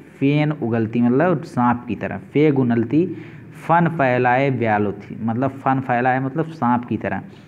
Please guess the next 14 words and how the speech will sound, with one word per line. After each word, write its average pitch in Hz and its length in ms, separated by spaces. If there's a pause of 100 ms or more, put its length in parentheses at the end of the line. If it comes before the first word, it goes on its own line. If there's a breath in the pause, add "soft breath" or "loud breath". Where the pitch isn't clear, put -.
(180 loud breath)
तो 123 60
भय 113 320
लगेगा 95 380
वहाँ 92 280
पे। 110 80 (1300 loud breath)
अद्भुत, 135 580 (380)
तो 143 80
अद्भुत 131 560
रस 147 240
का 143 180
अस्थाई 131 420
भाव 131 360
आश्चर्य 104 580
है, 90 240